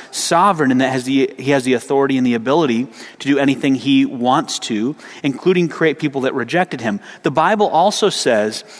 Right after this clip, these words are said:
that God is working to reconcile and redeem people to himself. Now, why would he have to do those things?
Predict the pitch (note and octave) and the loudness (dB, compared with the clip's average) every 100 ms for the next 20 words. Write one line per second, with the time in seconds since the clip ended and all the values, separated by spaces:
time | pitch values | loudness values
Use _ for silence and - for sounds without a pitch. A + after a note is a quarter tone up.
0 | - D3+ B2+ F#3 D#3 F3 - C#3 B2+ D3 | -4 -4 0 2 4 2 0 -2 0 -2
1 | D#3+ D#3 C#3 C3 A2+ A2+ C3 F3 - F3 | -2 -4 -6 -6 -4 0 0 0 0 -2
2 | - - A#2 A2+ A2 B2 - - C3+ C3 | -2 0 2 2 0 -2 -8 -8 -2 -2
3 | A#2 A#2+ A2+ C#3 D#3+ C3+ A#2+ B2+ - - | 0 -4 0 2 4 4 4 0 -4 -4
4 | F3 B2 A2+ B2 - C3 A2+ A2+ - A#2+ | -2 0 -2 -4 -4 -4 -2 -4 -2 -4
5 | - - - - _ _ _ _ _ A#2+ | -4 -10 -20 -20 _ _ _ _ _ -2
6 | A#2 B2+ C3+ C3+ C3 C3+ D#3+ D3 A2+ A2+ | 2 2 2 0 0 -2 0 0 -2 -10
7 | - | -12